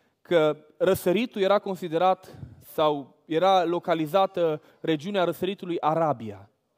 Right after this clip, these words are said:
Din Arabia până la Ierusalim sunt aproximativ trei mii de kilometri.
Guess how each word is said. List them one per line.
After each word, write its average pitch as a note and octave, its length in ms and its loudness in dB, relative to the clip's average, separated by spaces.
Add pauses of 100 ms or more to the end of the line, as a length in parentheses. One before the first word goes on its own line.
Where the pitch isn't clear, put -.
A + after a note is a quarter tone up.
(300)
Din F3 160 -2
Arabia A#3+ 360 6
până A#3 360 0
la F#3 160 4
Ierusalim F3+ 520 0
sunt F#3+ 220 -10
aproximativ G3 680 -2
trei F#3 220 -4
mii E3+ 140 -6
de D#3+ 100 -4
kilometri. C#3+ 600 -8